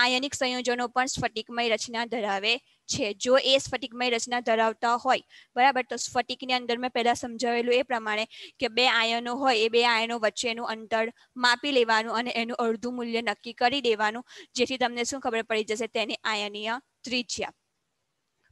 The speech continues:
પરંતુ ખાસ આપણે એ વસ્તુ જોવાની છે કે દાખલા તરીકે એન એ પ્લસ આયન છે અને એન એ આયન છે, બરાબર. ફરક શું છે? આની ઉપર કોઈ ચાર્જ નથી, આની ઉપર પ્લસ વન ચાર્જ છે,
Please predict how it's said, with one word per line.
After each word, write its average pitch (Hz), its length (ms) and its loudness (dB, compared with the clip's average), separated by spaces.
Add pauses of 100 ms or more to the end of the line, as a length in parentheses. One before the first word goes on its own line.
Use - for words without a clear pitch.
પરંતુ 269 380 2
ખાસ 269 320 2
આપણે 247 320 2
એ 262 160 2
વસ્તુ 247 260 -4
જોવાની 220 460 -4
છે 262 160 -2 (380)
કે 262 180 0
દાખલા 285 320 2
તરીકે 254 400 0 (720)
એન 262 220 2
એ 311 80 4
પ્લસ 277 380 4
આયન 262 300 4
છે 311 160 0
અને 262 280 2
એન 220 200 -2
એ 220 80 -2
આયન 196 340 -4
છે, - 180 -10 (2000)
બરાબર. 233 340 0 (640)
ફરક 254 300 6
શું 294 180 -6
છે? 285 160 0
આની 254 200 0
ઉપર 254 160 0
કોઈ 269 200 2
ચાર્જ 233 400 2
નથી, 180 360 -12
આની 240 200 -8
ઉપર 247 220 -4
પ્લસ 240 340 -4
વન 220 240 -8
ચાર્જ 180 300 -4
છે, - 120 -10